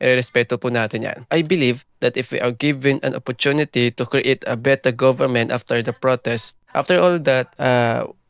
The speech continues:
will happen to this country this week, I believe that Vico Soto will be one of the builders of a better government. Malinaw na malinaw po, it's clearly, mga kaparing,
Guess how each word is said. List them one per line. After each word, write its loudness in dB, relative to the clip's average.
will 2
happen 0
to 0
this -2
country -2
this -4
week, -2
I -2
believe -4
that -4
Vico -4
Soto -2
will -2
be -2
one -2
of -6
the 0
builders 0
of -8
a -4
better -4
government. -2
Malinaw 4
na 2
malinaw 2
po, -4
it's -6
clearly, 2
mga 0
kaparing, 0